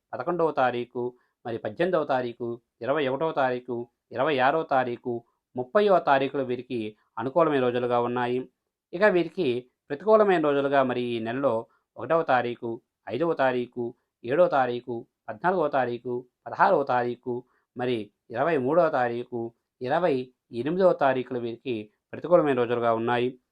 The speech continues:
కాబట్టి అనుకూలమైన రోజుల్లో మీరు ఏ కార్యం తలపెట్టినా ఎటువంటి ఇబ్బందులు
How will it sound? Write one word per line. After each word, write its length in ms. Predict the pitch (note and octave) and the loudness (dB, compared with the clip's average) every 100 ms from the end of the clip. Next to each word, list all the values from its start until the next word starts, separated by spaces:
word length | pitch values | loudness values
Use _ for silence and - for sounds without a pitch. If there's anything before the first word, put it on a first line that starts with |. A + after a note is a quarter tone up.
| _ - | _ -2
కాబట్టి 340 | C3+ D3+ C3+ A2 - _ - | -2 -2 -4 -6 -8 _ -10
అనుకూలమైన 440 | C#3+ F3+ E3 D3+ C#3 | 2 4 4 4 2
రోజుల్లో 320 | C3+ C3+ D#3+ F3 - _ C#3 | 2 2 2 2 -2 _ -6
మీరు 160 | D3 C3 D3+ | -2 2 2
ఏ 20 | D3+ | 2
కార్యం 260 | C3 D#3 F3 D3+ | 4 4 2 -2
తలపెట్టినా 440 | C3 C3 C#3 B2+ G#2+ - _ - | -6 -6 -2 0 -2 -8 _ -8
ఎటువంటి 260 | C3 E3 C3+ | -2 0 -2
ఇబ్బందులు 300 | A#2 D3 D#3 | -2 -2 0